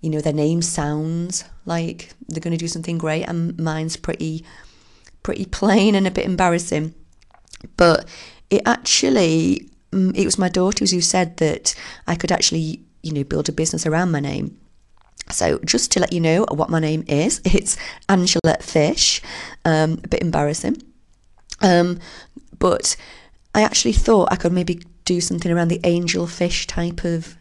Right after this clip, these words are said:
name. And so we had a little brainstorming session with my daughters, and one of my daughters came up with Angel Fish Learn, which I thought was really nice, and I was going to go with that. And then my other daughter just said, "Educangel."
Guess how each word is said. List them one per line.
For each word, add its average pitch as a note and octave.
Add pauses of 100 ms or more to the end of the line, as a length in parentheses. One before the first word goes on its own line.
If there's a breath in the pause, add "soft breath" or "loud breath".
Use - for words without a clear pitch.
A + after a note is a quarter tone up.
name. E3 (500 loud breath)
And E3+
so E3
we E3
had E3+
a F3
little E3+
brainstorming E3
session E3+
with E3
my E3
daughters, E3 (420 loud breath)
and D#3+ (100)
one E3
of E3+
my E3
daughters D#3+
came E3
up -
with -
Angel E3
Fish -
Learn, E3
which C4
I F#3+
thought -
was -
really D#3
nice, D3+
and D#3+ (400 loud breath)
I D#3+
was D#3+
going D#3
to D#3
go D#3
with D#3+
that. F3
And E3
then D#3+
my D#3+
other G3+
daughter E3+
just E3+
said, F3
"Educangel." G#3+